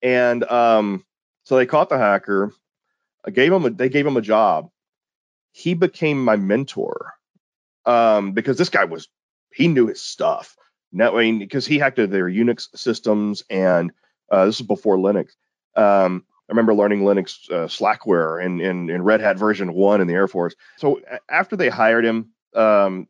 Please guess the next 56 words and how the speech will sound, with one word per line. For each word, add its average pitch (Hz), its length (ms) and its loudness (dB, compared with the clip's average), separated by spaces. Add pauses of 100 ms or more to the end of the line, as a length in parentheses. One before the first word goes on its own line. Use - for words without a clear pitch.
th-, 127 160 2
they, 131 240 2
they 117 200 0
put 127 220 -4
me 120 120 -2
on 107 100 0
the 104 80 -4
path. 104 180 0
They 117 80 2
wanted 127 160 2
me 113 120 2
to 113 60 0
become 101 280 -2
the, 95 100 0
the 90 180 -6
Microsoft 95 440 -2
security 95 400 -4
guy, 73 320 -4 (400)
um, 90 500 0
and 92 320 0
the 87 80 -2
M 98 80 -2
C 95 140 -8
S 92 160 -4
E 107 40 -2
stuff, 98 260 -2
and 95 60 -8
he 104 40 -6
was 95 100 -2
gonna 101 160 -2
become 92 240 -6
the 90 140 -6
Unix 131 380 0
security 90 400 -8
guy. 80 180 -2
So - 100 -10
basically, 107 460 -4
he 107 100 -2
and 104 100 2
I 98 120 2
became 92 400 -4
the 87 220 -4
cybersecurity, 98 800 -4
before 113 260 -2
cybersecurity 104 480 -2
was 90 160 0
even 87 160 -2
a 80 40 -2
word. 78 280 -4 (340)
Uh, 98 360 0 (100)
we 110 120 -2
were 101 60 0
the 92 80 -2
InfoSec 95 460 -2
team 87 300 -6 (260)
for 101 640 2